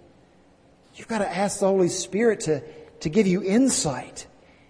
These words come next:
into His Word about the true meaning and the true purpose of life that you've never seen because you've rushed by it so quickly. Ask the Spirit of God to give you fresh eyes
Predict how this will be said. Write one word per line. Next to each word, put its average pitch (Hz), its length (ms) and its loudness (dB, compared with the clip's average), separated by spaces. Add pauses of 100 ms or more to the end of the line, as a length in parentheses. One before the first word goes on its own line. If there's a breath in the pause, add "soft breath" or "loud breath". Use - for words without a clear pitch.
(120 soft breath)
into 175 220 6
His 170 140 6
Word 190 480 0
about 160 240 2
the 160 60 -10
true 226 680 -2
meaning 202 380 -2
and 156 100 -4
the 160 60 -4
true 240 440 0 (280 loud breath)
purpose 208 480 0 (120)
of 151 140 -2
life - 580 -6 (1500)
that 127 140 -10
you've 170 100 -4
never 202 260 -4
seen 139 500 -10 (680)
because 147 280 -8
you've 131 160 -8
rushed 156 340 -4
by 147 220 -4
it - 120 -12
so 139 180 -10
quickly. - 500 -12 (1800)
Ask 147 220 -8
the 127 140 -10
Spirit 185 480 0
of 135 120 -4
God 156 360 0
to 139 60 -4
give 151 240 -2
you 151 140 -4
fresh 190 400 -2
eyes 185 640 -14